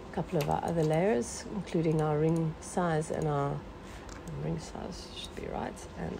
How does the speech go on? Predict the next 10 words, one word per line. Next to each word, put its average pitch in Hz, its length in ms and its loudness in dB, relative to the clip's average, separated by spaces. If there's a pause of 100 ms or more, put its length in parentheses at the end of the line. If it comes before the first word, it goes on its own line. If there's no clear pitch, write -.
our - 280 -6 (120)
curves. 220 680 0 (880)
Okay. 226 300 -2 (2250)
And 147 600 6 (1080)
hop - 260 4
on 190 120 8
over 175 240 2
to - 200 -2
blend 165 340 8
surface. 277 760 6